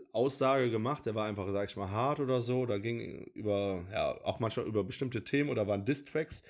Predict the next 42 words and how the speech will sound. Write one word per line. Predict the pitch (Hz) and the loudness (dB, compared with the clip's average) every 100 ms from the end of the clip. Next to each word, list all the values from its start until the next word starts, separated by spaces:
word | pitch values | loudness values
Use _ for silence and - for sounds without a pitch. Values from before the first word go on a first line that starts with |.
| - - | -20 -6
aber | 110 110 | -2 0
wie | 123 | 0
Thomas | 143 139 - | 0 -2 0
grad | 110 | -2
sagt, | 110 120 143 147 - _ _ _ _ _ _ | 0 0 -2 -4 -16 _ _ _ _ _ _
die, | 110 117 | -2 0
äh, | 110 - - - - - - - - 104 | 0 -6 -16 -8 -8 -8 -16 -14 -10 -4
labern | 110 127 147 143 | 0 0 2 2
einfach | 135 139 | 2 2
irgendeine | 139 156 135 | 2 2 0
Scheiße | - 131 143 135 | 0 0 0 0
über | 123 120 | 0 2
Drogen, | 110 127 143 143 | 4 4 4 2
über | 113 - | 0 2
Alkoholkonsum, | 127 139 139 135 127 131 120 131 131 - - - | 2 0 2 2 2 -2 0 -2 -4 -10 -20 -16
also | - 107 | -6 4
wenn | 127 | 4
überhaupt | 147 123 135 156 - | 6 4 0 -4 -4
das | 107 | -4
nochmal | 120 110 104 | -4 -4 -6
zustande | 110 - 143 120 | -6 -4 -4 -2
kommt, | 107 | -4
aber | 107 | -4
die | 107 107 | -4 -2
haben | 127 - | -2 -2
eigentlich | 120 143 - | -2 -2 -6
keine | - 127 143 147 143 - _ _ - | -4 0 2 2 -2 -10 _ _ -2
klare | 127 131 127 | 0 2 2
Aussage | 123 123 107 104 | 0 0 -2 -2
mehr, | 101 | -4
die | 95 98 | -2 0
leben | 107 143 135 | 2 2 0
wirklich | 113 135 135 123 - | 0 0 0 -6 -4
eigentlich | 135 127 | -4 -2
gefühlt | 120 - 131 | -6 -2 -2
noch | 131 123 | 0 -4
von | - 120 | 0 -2
dem, | 117 - | -2 -4
von | 120 | 0
der | 117 | 2
Melodie | 120 117 110 123 110 | 4 4 2 2 2
halt. | 98 98 | 0 -4